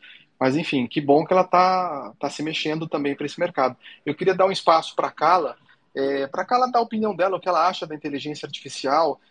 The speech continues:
é, se ela já utiliza na, na, na, nas obras dela, é, que são obras maravilhosas, inclusive a Carla, tá muito legal, tá participando, uma, tá fazendo uma mostra, né, aí na, acho que é na, na, na sua cidade mesmo, não é isso, Carla?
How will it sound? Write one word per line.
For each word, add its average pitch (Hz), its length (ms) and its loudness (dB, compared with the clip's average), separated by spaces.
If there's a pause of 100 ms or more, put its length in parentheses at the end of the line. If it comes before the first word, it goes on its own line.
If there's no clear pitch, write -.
(160)
é, 127 280 -2
se - 160 -4
ela 151 160 2
já 151 120 0
utiliza 151 640 -2
na, 120 480 -4
na, 117 160 -14
na, 120 280 -8
nas 120 220 -2
obras 127 340 0
dela, 135 440 2 (320)
é, 120 640 -4
que 113 260 -8
são 120 200 0
obras 123 260 2
maravilhosas, 127 840 4
inclusive 117 360 -8
a 147 80 0
Carla, 131 320 -2
tá 120 120 -10
muito 131 400 -6
legal, 120 260 2
tá 113 120 -8
participando, 123 720 -2 (540)
uma, 120 260 4
tá - 80 -14
fazendo 123 260 0
uma 131 160 4
mostra, 120 500 2
né, 147 260 -2
aí 113 200 -4
na, 110 420 -4
acho 110 120 -6
que 165 80 -2
é - 40 2
na, 151 100 -2
na, 127 280 -4
na 120 100 -12
sua - 160 -4
cidade 123 400 2
mesmo, 170 260 -2
não 131 80 -2
é 160 60 0
isso, 190 200 -4
Carla? 123 300 0